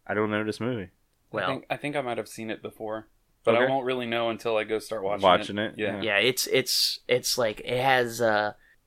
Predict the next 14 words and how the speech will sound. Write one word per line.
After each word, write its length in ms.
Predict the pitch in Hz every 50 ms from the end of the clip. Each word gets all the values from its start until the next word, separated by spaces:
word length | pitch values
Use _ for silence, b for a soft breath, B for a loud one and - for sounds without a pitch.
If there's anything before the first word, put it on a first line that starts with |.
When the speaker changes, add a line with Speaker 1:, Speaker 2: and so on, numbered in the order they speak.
| _ _
Speaker 2:
old 360 | - 135 139 143 143 143 135
school 600 | - - - - - 139 135 127 127 127 123 120
computer 500 | 110 - 123 113 - - 123 127 123 127
graphics, 600 | 120 123 117 113 110 110 - 113 110 107 - -
you 80 | 117 110
know, 100 | 110 107
like, 140 | 104 101 -
reboot 580 | 107 107 117 120 123 113 123 117 117 110 -
style 380 | - - 113 107 113 110 110 110
type 260 | - - 110 107 -
crap 320 | - - 113 110 107 -
in 140 | 110 107 104
it. 180 | 107 - - _ _ _ _ -
Speaker 1:
Okay. 260 | 127 139 156 185 185